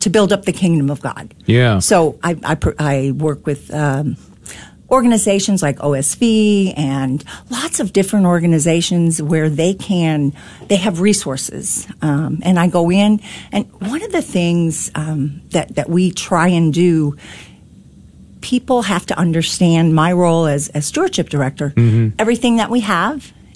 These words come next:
Speaker 1: is a gift from God.
Speaker 2: Yeah, yeah.
Speaker 1: And we wouldn't be here with, without him. And, and he's given each of us unique gifts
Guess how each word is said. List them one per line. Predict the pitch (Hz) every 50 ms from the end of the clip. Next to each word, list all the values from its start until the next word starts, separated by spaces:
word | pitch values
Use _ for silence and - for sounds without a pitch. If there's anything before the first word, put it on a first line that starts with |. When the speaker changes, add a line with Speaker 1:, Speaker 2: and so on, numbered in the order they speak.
| - -
Speaker 1:
is | 175 165 -
a | 165
gift | - 170 165 -
from | - 175 170 160
God. | 147 127 - - - - -
Speaker 2:
Yeah, | - 101 104 98 95 92 90 - - - - -
yeah. | 107 104 101 -
Speaker 1:
And | 160 151 151
we | 165 185 190
wouldn't | 175 190 220 214 208 185
be | 196 196 196
here | 196 196 175 170
with, | 165 170 165 - - - -
without | 170 165 175 175 - - 147 160 160 -
him. | - 135 143
And, | 147 - - -
and | 180 175 170 175 175
he's | - - - 226 214 226 214 -
given | - 208 196 175 175 165
each | 180 196 185 - 202
of | 175
us | 180 180 - -
unique | 170 165 160 147 147 -
gifts | - 165 170 226 277 - - - - -